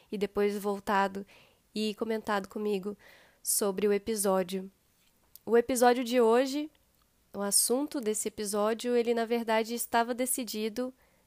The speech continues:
há algum tempo já. E há algum tempo eu já venho estudando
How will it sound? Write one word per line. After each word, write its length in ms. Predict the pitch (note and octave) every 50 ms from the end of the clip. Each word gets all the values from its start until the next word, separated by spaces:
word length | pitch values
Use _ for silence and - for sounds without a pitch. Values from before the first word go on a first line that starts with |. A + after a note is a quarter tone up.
| _ -
há 60 | -
algum 280 | G3+ G#3 G3+ G#3+ A3 A3
tempo 480 | - - F#3+ G3 G#3 A#3 A#3+ - A3+
já. 360 | G#3 - G#3+ G3+ G3 G3+ A3+ C4 - _ _ _ _ _ _ - - _ - _ _ _ _ _
E 800 | - G3 G3+ G#3 G#3 G#3 G3+ G#3 G3+ G3+ G3+ G3+ G3+ G3 G3 -
há 80 | - G#3
algum 220 | G#3 G#3+ G#3 A3 A#3
tempo 320 | - - G#3+ G#3 G#3 -
eu 60 | A3
já 140 | G#3 A3 A3
venho 220 | G#3 A3 A3 A#3
estudando 680 | C4 C4+ - - C4+ A3+ G#3+ A3 A3 A3+ A#3 A#3+ A#3+